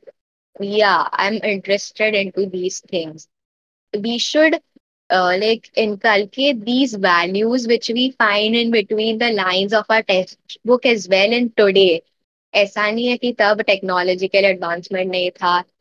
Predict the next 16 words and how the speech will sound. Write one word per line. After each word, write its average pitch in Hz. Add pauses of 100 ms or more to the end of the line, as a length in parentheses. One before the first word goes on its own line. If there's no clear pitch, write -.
or 185
it's 196
according 190
to 226
me, 185
they 190
were 208
better 180
than 202
us 175
at 196
ruling, 190
at 196
managing, 190
at 185
administering, 190